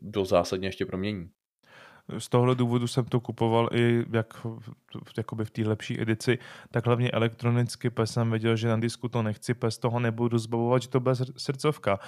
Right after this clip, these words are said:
Speaker 2: A že i když tam udělám tu platinku,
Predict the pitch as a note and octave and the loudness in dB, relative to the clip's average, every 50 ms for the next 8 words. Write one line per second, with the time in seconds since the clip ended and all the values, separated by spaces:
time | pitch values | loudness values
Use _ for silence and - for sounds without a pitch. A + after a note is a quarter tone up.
0 | - - - - - - G#2+ - A#2+ A2+ A#2 A2 A2 - - - A2+ A#2 A2+ A2 | -14 -16 -16 -10 -6 -6 -4 -2 -2 0 0 -2 -4 -6 -6 -2 0 0 0 2
1 | - - B2 A#2 A#2 A2+ A#2 A2+ A2+ A#2+ A#2+ B2 A#2 - A2 G#2+ - - A2 A2+ | 2 0 0 2 2 2 2 2 2 2 0 0 2 2 0 2 2 0 -2 0
2 | A#2 - A2+ A#2 A#2 A#2+ | -2 0 0 0 0 0